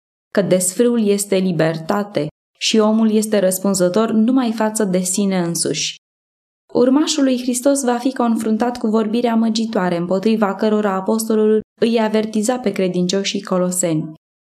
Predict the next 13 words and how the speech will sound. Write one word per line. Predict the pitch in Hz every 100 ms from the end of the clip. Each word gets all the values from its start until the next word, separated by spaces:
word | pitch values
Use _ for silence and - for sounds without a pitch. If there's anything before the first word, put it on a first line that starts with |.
| _
El | 220 226 226
va | 220 214
întâmpina | 214 214 208 214 262
interpretările | 285 233 202 196 196 190 220 220 196
spiritiste | 202 - 214 202 196 220 220 202
ale | 196 202
Scripturii, | - - 202 - 202 190 202 247 233
dar | 208 214
nu | 233 277
trebuie | 269 247 240
să | 240 233
le | 220
primească. | 220 226 208 180 - - 151 -